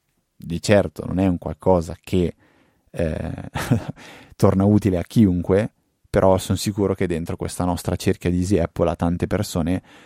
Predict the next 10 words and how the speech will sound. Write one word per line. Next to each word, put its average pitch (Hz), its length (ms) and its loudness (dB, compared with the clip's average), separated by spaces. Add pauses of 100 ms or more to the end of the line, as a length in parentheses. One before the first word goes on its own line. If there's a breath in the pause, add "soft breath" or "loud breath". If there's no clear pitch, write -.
(180 loud breath)
può, 85 480 4
può 90 160 -4
tornare, 85 880 -4
può 101 120 0
essere 95 220 -2
interessante 87 680 -6
avere, 71 420 -6 (1400)
avere 87 300 0
questo - 260 -8
strumento. 92 680 -2